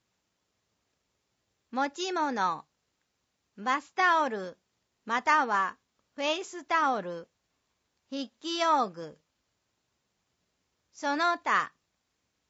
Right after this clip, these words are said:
事前に歯磨きをしてお越しください。また、フッ化物塗布後三十分は飲食ができません。塗布前に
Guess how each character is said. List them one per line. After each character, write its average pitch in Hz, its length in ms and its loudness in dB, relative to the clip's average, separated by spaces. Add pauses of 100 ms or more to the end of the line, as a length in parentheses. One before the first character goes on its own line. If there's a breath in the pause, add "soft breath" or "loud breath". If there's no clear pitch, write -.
(260)
事 240 220 -12
前 311 220 -4
に 277 420 -8 (360)
歯 262 160 0
磨 359 320 -6
き 269 160 -6
を 226 140 -4
し - 120 -20
て 196 300 -10
お 196 80 -12
越 220 260 -12
し - 80 -20
く 202 80 -14
だ 180 160 -14
さ 165 220 -16
い。 - 100 -20 (1900)
ま 226 200 -2
た、 277 340 2 (680)
フ 262 140 -6
ッ 262 80 -10 (100)
化 359 160 2
物 320 340 -8
塗 294 160 0
布 285 180 -8
後 254 280 -2 (300)
三 339 400 0
十 359 140 -8 (120)
分 214 280 -8
は 170 260 -6 (420)
飲 349 300 -8
食 240 320 -10
が 170 160 -8
で 185 160 -8
き 214 160 -10
ま 202 160 -8
せ 180 260 -16
ん。 147 140 -20 (1300)
塗 240 140 -2
布 330 180 -10
前 311 380 -4
に 180 260 -12